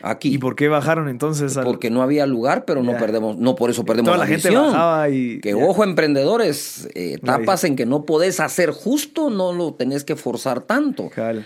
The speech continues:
Speaker 1: Hay transición, entonces bajamos de ahí. De ahí nos dijeron que no,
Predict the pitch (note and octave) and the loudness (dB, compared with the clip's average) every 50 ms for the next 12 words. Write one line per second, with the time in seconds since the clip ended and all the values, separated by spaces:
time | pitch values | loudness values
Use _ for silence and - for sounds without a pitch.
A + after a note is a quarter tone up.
0 | - _ - - - - - D#3 F3 E3+ - C#3 B2 - F#3+ G3+ G#3 F#3 C3 - | -12 _ -10 -8 -8 -4 -4 -4 -4 -4 -4 -4 -4 -2 -2 -2 -2 -4 -6 -6
1 | C#3 B2+ - D#3+ D3+ D#3 D3+ D3 C#3+ D3+ D3+ E3 F3 F3+ F#3 F3 G#3 A#3 E3 D#3 | -6 -6 -4 -4 -2 -2 -2 0 0 0 0 0 0 -2 -4 -4 -4 -4 -2 -2
2 | C#3+ C#3 C#3+ D3+ E3 E3+ - _ _ _ _ _ _ _ - C3+ C#3 D#3 D#3+ C#3+ | 0 0 0 -2 -4 -6 -12 _ _ _ _ _ _ _ -2 -2 0 0 -2 -2
3 | C#3+ D#3 E3 E3+ E3+ - D#3 C3+ C3+ C#3 C#3 D3 E3+ E3+ | -2 0 0 -2 -2 -2 -2 0 0 0 0 0 -2 -6